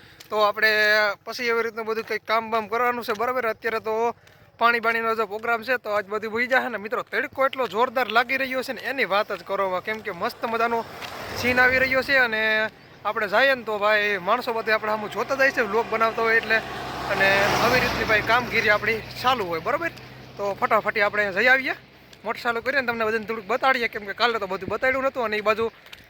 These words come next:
કઈ રીતનો બધો માહોલ છે ભાઈ, અત્યારે તમે જોવો ને, તો ભાઈ એકદમ મિત્રો ઠંડીની મોજ પડી રહી છે ને, જોરદાર. મિત્રો, અત્યારે આપણે ભાગ્યવાળા ખેતરમાં મિત્રો પૂગી ગયા છે ને, મસ્ત મજાનું આપણે ભાગ્યવાળું ખેતર તમે જોઈને તમને બધાને લાગતું હોય છે ને ભાઈ, અત્યારે શું ચાલી રહ્યું છે.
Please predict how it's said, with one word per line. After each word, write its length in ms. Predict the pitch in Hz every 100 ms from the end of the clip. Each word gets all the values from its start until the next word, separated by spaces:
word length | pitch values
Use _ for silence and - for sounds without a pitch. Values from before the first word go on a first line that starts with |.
| -
કઈ 140 | 226
રીતનો 220 | 233 233 220
બધો 180 | 226 190
માહોલ 420 | 165 208 247 226
છે 80 | 220
ભાઈ, 180 | 190 196
અત્યારે 220 | - 214
તમે 160 | 208 190
જોવો 260 | 185 226 233
ને, 60 |
તો 100 | 196
ભાઈ 200 | 185 180 - _ - - _ 214 240
એકદમ 340 | 208 208 214
મિત્રો 220 | 202 226 208
ઠંડીની 580 | - - 220 226 208
મોજ 240 | 196 196 220
પડી 220 | 202 233
રહી 240 | 240 247 233
છે 140 | 254
ને, 80 | 233
જોરદાર. 520 | 147 196 190 170 170 143 - -
મિત્રો, 180 | - 262
અત્યારે 260 | 254 262
આપણે 160 | 254 254
ભાગ્યવાળા 540 | 165 175 214 240 240
ખેતરમાં 380 | 233 226 240 240
મિત્રો 220 | 226 247
પૂગી 280 | - 226 285
ગયા 180 | 269 269
છે 100 | 262
ને, 60 |
મસ્ત 260 | 202 226 -
મજાનું 280 | 247 247 247
આપણે 160 | 240 214
ભાગ્યવાળું 420 | 175 190 226 233
ખેતર 220 | - 226 226
તમે 200 | 233 214
જોઈને 300 | 170 208 220
તમને 200 | 226 226
બધાને 260 | 208 226 185
લાગતું 320 | 175 190 226
હોય 100 | 233
છે 80 | 254
ને 60 |
ભાઈ, 180 | 214 214
અત્યારે 220 | 208 220 175
શું 180 | 226
ચાલી 240 | 226 214 208
રહ્યું 240 | 202 202
છે. 120 | 190